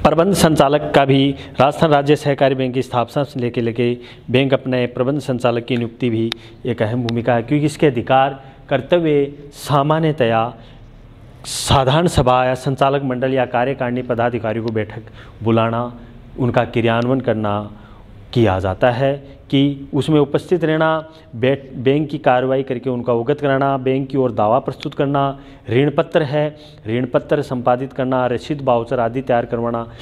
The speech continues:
हस्ताक्षर करवाना या ऋण पत्र संपादित करवाना, banking व्यवसाय करना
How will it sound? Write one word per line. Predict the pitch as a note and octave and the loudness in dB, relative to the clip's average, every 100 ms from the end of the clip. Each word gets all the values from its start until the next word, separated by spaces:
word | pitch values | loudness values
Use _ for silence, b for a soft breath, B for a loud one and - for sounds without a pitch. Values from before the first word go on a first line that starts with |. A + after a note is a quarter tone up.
| B B | B B
हस्ताक्षर | D#3 - E3 E3 - F3 | -2 0 0 0 0 -2
करवाना | E3 D#3 D3+ D#3 D#3 D#3 B B B | 0 0 2 0 -2 -4 B B B
या | B2 B2 A#2+ - B B B - - - - - | 0 0 0 -6 B B B -20 -20 -20 -12 0
ऋण | B2+ C#3+ | 2 2
पत्र | C#3+ D#3+ F3 | 0 0 0
संपादित | C#3+ C#3+ C3+ C3 C3+ | -2 -2 0 0 -4
करवाना, | C#3 C3 C3 C3 C3 C3+ - - - - - - | -4 -2 0 -2 -4 -10 -20 -20 -20 -20 -20 -6
banking | A#2+ C3 C3+ F3+ E3+ | 0 0 2 2 4
व्यवसाय | D3+ - C#3+ | 4 2 -2
करना | C#3 C3 B2+ B2+ | 0 0 0 -2